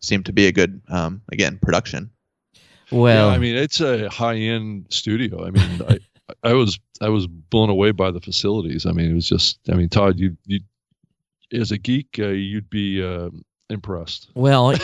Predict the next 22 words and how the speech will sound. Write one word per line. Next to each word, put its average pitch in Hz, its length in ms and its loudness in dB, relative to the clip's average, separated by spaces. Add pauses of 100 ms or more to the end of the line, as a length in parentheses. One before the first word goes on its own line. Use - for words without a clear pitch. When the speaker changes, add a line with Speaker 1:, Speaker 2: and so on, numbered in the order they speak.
(120)
Speaker 2:
you 143 140 2
know, 101 280 4
Speaker 3:
<laughs> 95 100 -2
Speaker 2:
let's 113 320 2
just 101 220 -2
be - 80 -2
frank. 98 460 -4 (400)
That's - 600 -4 (320)
when 113 160 0
you 123 80 0
got 110 200 2
that 113 180 4
kind 117 240 2
of 92 40 4
money. 101 440 4 (760)
Speaker 3:
Yeah, 113 160 -10 (260)
that's 117 180 -12
true. 90 280 -10
Speaker 2:
<laughs> - 80 -14
You 120 120 6
know, 98 380 2
and, 98 480 2